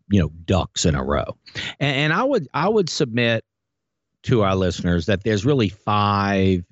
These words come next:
key areas that have to be addressed. And I know you're driving, so I will, I'm not gonna say write 'em down,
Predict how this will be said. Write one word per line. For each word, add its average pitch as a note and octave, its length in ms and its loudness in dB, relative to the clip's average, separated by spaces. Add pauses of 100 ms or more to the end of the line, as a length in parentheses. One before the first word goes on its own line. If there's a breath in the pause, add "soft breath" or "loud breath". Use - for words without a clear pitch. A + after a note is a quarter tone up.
(140)
key A2 580 -2
areas D#2 960 -2 (400)
that F2 160 0
have E2+ 280 0
to D#2 80 -2
be D2 200 0
addressed. - 600 -6 (720)
And G#2+ 140 0
I A2+ 40 0
know A#2+ 80 2
you're A2+ 140 0
driving, F2+ 600 -2
so - 160 -2
I F2+ 40 2
will, F2+ 240 0
I'm E2 140 -2
not F#2+ 220 2
gonna D#2+ 140 -4
say F2 180 0
write F2+ 260 2
'em E2+ 140 0
down, E2 460 0